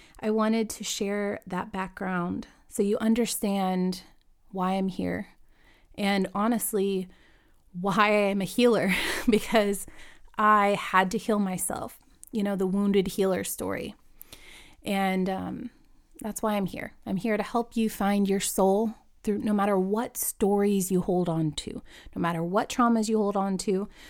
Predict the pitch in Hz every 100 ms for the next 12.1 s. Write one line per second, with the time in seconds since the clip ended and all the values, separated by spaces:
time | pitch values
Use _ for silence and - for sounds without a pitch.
0 | - - 202 185 190 190 185 - 202 185
1 | 226 226 208 180 254 247 240 - 202 190
2 | 214 226 - - - - - 208 240 -
3 | 262 233 - - - - - 226 240 247
4 | - 233 226 226 220 220 - - - -
5 | - - - - 208 196 208 220 208 202
6 | 202 196 - 190 202 185 185 185 190 185
7 | 180 - 202 - - - 202 196 185 180
8 | 180 - - - _ _ _ _ _ _
9 | _ _ - _ 202 214 220 196 - 240
10 | _ _ _ _ _ _ _ _ - 208
11 | 214 240 247 220 202 196 185 185 170 -
12 | -